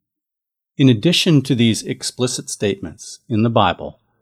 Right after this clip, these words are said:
that Jesus has a God, every single book in the New Testament differentiates between God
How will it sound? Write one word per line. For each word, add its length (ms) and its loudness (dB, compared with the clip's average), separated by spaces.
that 160 -8
Jesus 420 -2
has 460 0
a 80 -8
God, 440 -12
every 440 2
single 460 2
book 480 -4
in 140 2
the 80 2
New 180 0
Testament 600 -6
differentiates 1160 2
between 1080 0
God 840 0